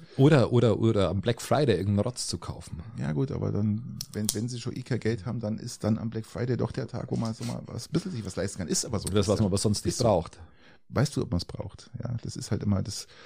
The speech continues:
Speaker 2: ist für jeden, äh, selbst überlassen, ob er's braucht oder
Speaker 1: Also,
Speaker 2: nicht.
Speaker 1: ja, stimmt.
Speaker 2: Aber, ähm, ja, jetzt
Speaker 1: Okay, du
Speaker 2: wie
Speaker 1: wollt-, du
Speaker 2: gesagt,
Speaker 1: wolltest
Speaker 2: sechzig
Speaker 1: irgendwas
Speaker 2: Milliarden
Speaker 1: mit
Speaker 2: brechen
Speaker 1: sechzig Milliarden
Speaker 2: weg. Sechzig
Speaker 1: sagen.
Speaker 2: Milliarden brechen weg, nachdem das Verfassungsgericht, äh, Nein gesagt hat, die Umstrukturierung der Gelder, die eigentlich
Speaker 1: Also
Speaker 2: für
Speaker 1: sie brechen ja nicht
Speaker 2: Corona-Hilfen
Speaker 1: weg.
Speaker 2: waren.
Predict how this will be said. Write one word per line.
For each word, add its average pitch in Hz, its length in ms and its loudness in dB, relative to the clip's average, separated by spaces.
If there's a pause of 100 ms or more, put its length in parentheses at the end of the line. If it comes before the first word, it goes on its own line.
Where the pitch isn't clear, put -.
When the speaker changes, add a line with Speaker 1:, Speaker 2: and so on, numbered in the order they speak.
(260)
Speaker 2:
ist - 140 -6
für 107 100 0
jeden, 110 560 2
äh, 101 300 0
selbst 113 260 0
überlassen, - 460 -6
ob 95 100 -8
er's - 140 -6
braucht - 320 -4
oder 90 80 -4
Speaker 1:
Also, 85 120 -4
Speaker 2:
nicht. - 120 -10
Speaker 1:
ja, 82 280 -10 (240)
stimmt. - 260 -10
Speaker 2:
Aber, 87 260 -4 (680)
ähm, 85 380 2 (720)
ja, 123 300 2
jetzt - 300 -10
Speaker 1:
Okay, 123 200 4
du 120 80 6
Speaker 2:
wie 117 40 2
Speaker 1:
wollt-, 127 180 8
du 143 60 4
Speaker 2:
gesagt, 131 40 4 (120)
Speaker 1:
wolltest 127 160 4
Speaker 2:
sechzig 139 180 -2
Speaker 1:
irgendwas 113 160 6
Speaker 2:
Milliarden 110 240 2
Speaker 1:
mit 85 80 0
Speaker 2:
brechen 98 240 0
Speaker 1:
sechzig 85 180 -2
Milliarden 92 280 0
Speaker 2:
weg. 160 80 -2
Sechzig - 200 -6
Speaker 1:
sagen. - 100 -4
Speaker 2:
Milliarden 113 360 -4
brechen 107 360 2
weg, - 280 -2 (560)
nachdem 113 520 0
das 113 140 -4
Verfassungsgericht, - 960 -4
äh, - 200 -8
Nein 101 320 2
gesagt 151 400 -2
hat, 156 260 -2
die 110 100 0
Umstrukturierung 117 920 0
der 110 180 0
Gelder, 123 440 2
die 131 180 -2
eigentlich 113 180 0
Speaker 1:
Also 92 140 -2
Speaker 2:
für - 60 -4
Speaker 1:
sie - 60 2
brechen 156 300 4
ja 123 120 6
nicht 101 140 2
Speaker 2:
Corona-Hilfen 139 120 -2
Speaker 1:
weg. 110 80 2
Speaker 2:
waren. 147 240 -2